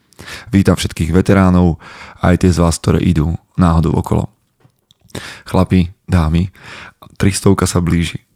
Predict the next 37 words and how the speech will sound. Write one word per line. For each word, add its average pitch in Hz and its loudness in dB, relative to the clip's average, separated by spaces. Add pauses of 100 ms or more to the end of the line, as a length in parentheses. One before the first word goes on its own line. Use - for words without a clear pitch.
(380)
A 101 4
ja 95 2
som 98 2
rád, 95 4
že 92 2
vás 90 0
je - 0
tu 87 0
viac 90 2
ako 92 -2
tristo, - -4 (480)
veď 90 0
nakoniec 87 0
ani 85 0
Spartanov 85 -2
v - -16
tej 85 0
legendárnej 90 0
bitke 82 -2 (560)
a 78 -2
nebolo 92 2
iba 92 0
tristo. - -4 (480)
Takže, 87 0 (1120)
a 107 4
máme 127 4
tu - -4
takéto 117 0
symbolické 113 2
čísla, 104 0
ale 95 2
im 107 2
sa - 0
budeme 101 4
venovať 101 2
neskôr 98 2 (240)
na 87 -2